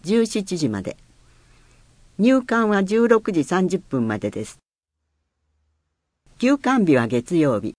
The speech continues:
月曜日が祝日の場合、次の平日が休館となります。電話は零七三四三六の八六九零。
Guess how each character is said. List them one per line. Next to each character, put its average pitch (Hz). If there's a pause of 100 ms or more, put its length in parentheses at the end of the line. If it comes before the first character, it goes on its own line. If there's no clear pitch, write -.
(340)
月 196
曜 262
日 165
が 117
祝 127
日 147
の 139
場 123
合、 117 (160)
次 220
の 170
平 180
日 175
が 151
休 147
館 127
と 123
な 113
り 104
ま 104
す。 - (1120)
電 233
話 208
は 170 (440)
零 247
七 240
三 117 (340)
四 240
三 202
六 120
の 117 (240)
八 190
六 220
九 160
零。 117